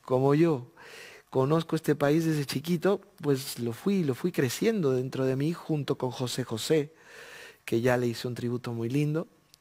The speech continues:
Juan Gabriel, pero veo, veo un, un, eh, digamos, una,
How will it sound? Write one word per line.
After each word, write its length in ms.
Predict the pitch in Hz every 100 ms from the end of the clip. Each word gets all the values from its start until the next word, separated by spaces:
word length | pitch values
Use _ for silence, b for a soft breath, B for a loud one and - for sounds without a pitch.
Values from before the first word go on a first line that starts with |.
| b b _
Juan 280 | - 120 113
Gabriel, 540 | 113 117 135 139 147 B B B B -
pero 240 | 113 107
veo, 480 | 120 165 160 127 110
veo 240 | - 117 131
un, 460 | 135 131 123 117 - _ _ _ _ _ _ - _
un, 240 | 127 120 120
eh, 400 | 113 104 92 92 - _ _ - - b b b -
digamos, 420 | 107 117 113 -
una, 580 | 110 110 101 92 92